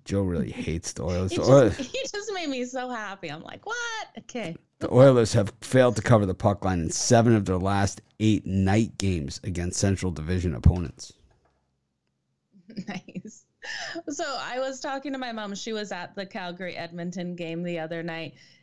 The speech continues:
Speaker 2: and she said they were just chanting like crazy for, um, the Flames to get that one more goal on Mike Smith, 'cause they started Koskinen and pulled him after, uh, I think four or five goals, put Mike Smith in, and then they got four goals on him, and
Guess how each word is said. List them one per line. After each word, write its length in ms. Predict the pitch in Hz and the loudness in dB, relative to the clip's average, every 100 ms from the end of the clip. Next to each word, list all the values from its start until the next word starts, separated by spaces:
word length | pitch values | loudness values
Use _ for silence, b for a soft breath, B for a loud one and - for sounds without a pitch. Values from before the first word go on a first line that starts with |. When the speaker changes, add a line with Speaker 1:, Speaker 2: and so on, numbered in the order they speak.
| b | b
Speaker 2:
and 280 | 190 202 196 | -10 -8 -8
she 280 | - 214 208 | -6 -6 -6
said 320 | 226 214 185 | -6 -8 -8
they 160 | 196 | -8
were 160 | 202 208 | -6 -8
just 640 | 190 202 196 202 190 - | -8 -8 -8 -6 -8 -12
chanting 600 | - 202 180 196 190 202 | -12 -10 -8 -10 -8 -8
like 280 | 190 175 170 | -6 -8 -10
crazy 500 | - 175 180 175 175 | -10 -8 -6 -4 -6
for, 460 | 165 - 170 156 156 | -6 -8 -8 -6 -6
um, 320 | 156 151 151 - _ _ _ _ | -6 -8 -10 -14 _ _ _ _
the 80 | 190 | -12
Flames 480 | - 196 185 190 - | -8 -8 -6 -6 -6
to 100 | 202 | -10
get 260 | 185 175 | -10 -10
that 220 | 180 170 | -10 -10
one 200 | 180 180 | -8 -8
more 240 | 180 180 170 | -8 -6 -8
goal 280 | 160 160 160 | -8 -8 -6
on 180 | 151 156 | -6 -8
Mike 240 | 156 151 | -10 -12
Smith, 380 | - 165 165 - | -10 -10 -10 -10
'cause 140 | 190 | -8
they 100 | 175 | -6
started 380 | 175 - 180 180 | -8 -8 -8 -8
Koskinen 520 | 185 165 170 190 165 | -8 -8 -8 -6 -6
and 180 | 156 160 | -4 -8
pulled 360 | - 185 180 175 | -8 -6 -4 -6
him 300 | 160 180 180 | -6 -6 -6
after, 640 | 160 165 - - 160 156 - | -6 -10 -10 -8 -6 -6 -8
uh, 360 | 160 156 151 - | -8 -8 -8 -8
I 60 | 156 | -8
think 220 | 175 160 | -6 -8
four 280 | - 170 160 | -6 -6 -6
or 40 | |
five 340 | 156 170 160 160 | -8 -10 -10 -8
goals, 380 | 165 160 151 - b b - | -8 -6 -8 -14 b b -12
put 160 | 196 - | -10 -8
Mike 280 | 185 170 - | -8 -8 -12
Smith 400 | - 175 185 185 | -8 -6 -6 -6
in, 260 | 180 180 | -6 -4
and 120 | 170 | -4
then 100 | 160 | -4
they 100 | 165 | -6
got 220 | 165 160 - | -8 -10 -10
four 260 | 190 175 | -8 -6
goals 340 | 175 175 170 165 | -6 -6 -6 -6
on 180 | 160 | -8
him, 440 | 160 165 165 170 156 | -6 -6 -6 -6 -6
and 220 | 135 123 | -6 -10